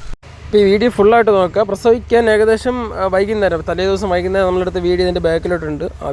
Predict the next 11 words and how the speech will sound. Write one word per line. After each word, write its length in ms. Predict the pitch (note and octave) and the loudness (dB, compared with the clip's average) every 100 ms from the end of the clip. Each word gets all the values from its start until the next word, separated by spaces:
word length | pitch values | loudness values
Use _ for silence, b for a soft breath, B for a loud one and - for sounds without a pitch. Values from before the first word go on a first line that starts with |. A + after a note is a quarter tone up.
| C#3+ | -6
വീഡിയോയിൽ 260 | D3+ D#3+ D#3 | -6 -6 -6
പ്രസവിക്കാൻ 360 | D3+ E3 F3 E3 | -4 -4 -2 -2
മുമ്പുള്ള 320 | E3+ G3 F#3 E3 | -2 0 0 0
വീഡിയോ 180 | D#3+ D#3 | -2 -2
ആണ്. 100 | D3 A3+ B B B | -2 -6 B B B
നോക്കുക, 260 | D3 D3 - F3+ | -6 -4 -4 -4
പശു 200 | D#3+ F3+ E3 | -4 -2 -2
നല്ല 160 | F#3 G#3 | -2 0
ക്വാളിറ്റിയിൽ 460 | F3 G3 A3 A3+ G#3+ | 2 4 2 2 0
വരുന്നൊരു 300 | F#3 F#3+ F3+ E3+ | 0 -2 -2 -4
പശുവാണ്. 360 | D#3 E3 F3 | -4 -4 -4